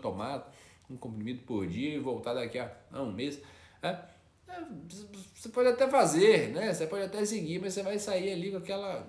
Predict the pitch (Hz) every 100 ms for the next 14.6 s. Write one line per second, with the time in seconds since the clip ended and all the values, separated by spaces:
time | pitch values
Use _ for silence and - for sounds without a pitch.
0 | - - - 95 180 170 143 156 165 180
1 | 131 127 160 131 123 170 165 165 - 190
2 | 190 175 175 170 160 107 107 165 170 127
3 | 131 120 110 139 120 117 - 165 160 156
4 | - 165 170 170 160 - 139 135 - -
5 | - - 214 247 262 277 170 175 170 -
6 | 143 160 160 151 131 143 135 117 101 95
7 | 135 147 127 110 117 120 104 - 160 160
8 | - - - - - - 123 147 170 160
9 | 135 147 139 131 135 143 147 - 139 131
10 | - 123 113 123 185 190 208 185 - -
11 | - _ _ - - - - - - _
12 | _ - - - 190 - 175 - _ _
13 | - - 175 170 170 - 135 156 123 95
14 | 147 - 139 127 160 175